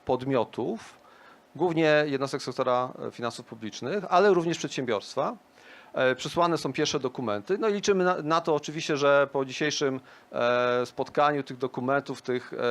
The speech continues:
e, tych kont będzie coraz więcej.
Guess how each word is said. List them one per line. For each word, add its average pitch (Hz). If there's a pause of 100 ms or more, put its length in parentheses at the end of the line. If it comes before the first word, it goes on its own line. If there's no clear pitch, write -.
(220)
e, 113
tych 117
kont 135
będzie 123 (460)
coraz 139
więcej. 117